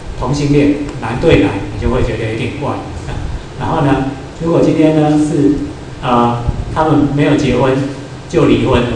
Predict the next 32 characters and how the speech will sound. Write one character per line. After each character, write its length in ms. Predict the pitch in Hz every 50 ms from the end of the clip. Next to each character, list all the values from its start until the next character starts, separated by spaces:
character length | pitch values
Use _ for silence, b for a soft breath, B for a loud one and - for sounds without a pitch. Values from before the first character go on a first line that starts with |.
| 123 - - - - - - - -
你 80 | 110 113 -
可 100 | - -
能 120 | 127 120
也 80 | 117 110
会 140 | 123 143 143
觉 100 | 131 113
得 80 | 117
有 100 | 117 117
点 200 | 123 123 - -
怪。 140 | - 123 - - - - - - - - - - - - - - - - - - - - - - - - - - - - - - - - - - - - - - - - - - - - - - - - - - - - - -
好， 300 | 156 160 156 156 151 156
所 160 | 156 196 226
以 320 | 247 226 - 143 - - 180
如 100 | 214 240
果 120 | 240 220 185
我 120 | 156 147
们 80 | 151 180
用 140 | 202 -
上 260 | - - 208 170 165 156 147 - - -
述 160 | - 190 170 143
的 120 | - -
那 80 | 147 143
个 160 | 139 - -
剧 260 | - - 180 151 -
本 100 | - - - - - - - - - - 123
来 160 | 120 127 139 147 135
比 160 | 127 - -
对 180 | 175 175 175
这 100 | - 160
个 60 | 143 143
文 240 | 127 120 117 - -
章， 340 | 131 127 127 123 - -